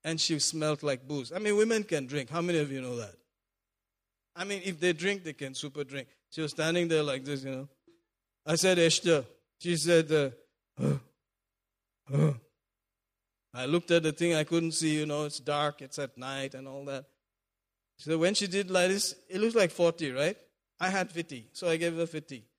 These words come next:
And I'm waiting. And then later I looked at the thing closely, just attu.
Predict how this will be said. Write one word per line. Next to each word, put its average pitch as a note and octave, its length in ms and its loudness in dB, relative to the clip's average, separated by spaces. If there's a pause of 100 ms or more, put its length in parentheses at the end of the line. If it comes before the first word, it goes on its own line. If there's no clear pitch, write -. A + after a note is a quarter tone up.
(260)
And E3+ 100 -4
I'm E3+ 140 0
waiting. D#3+ 500 2
And C#3+ 100 -10
then F3+ 220 0 (160)
later A3 240 0
I G#3+ 100 0
looked G#3 280 0
at A3 100 4
the F#3 80 2
thing G3 240 -2
closely, F3 420 0
just F3+ 360 -4
attu. F#3 440 0